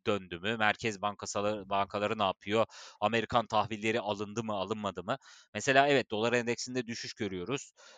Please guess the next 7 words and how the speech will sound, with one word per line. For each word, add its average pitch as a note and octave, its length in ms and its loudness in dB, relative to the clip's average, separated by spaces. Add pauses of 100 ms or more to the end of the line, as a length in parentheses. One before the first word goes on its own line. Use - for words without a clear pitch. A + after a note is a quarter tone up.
(140)
Eee, G#2 600 6
riskli A#2 280 -2
piyasalarda A#2+ 480 4
artış A#2 280 2
görüyoruz A2+ 340 -2
ama, C3+ 240 2 (380)
eee, G2+ 260 4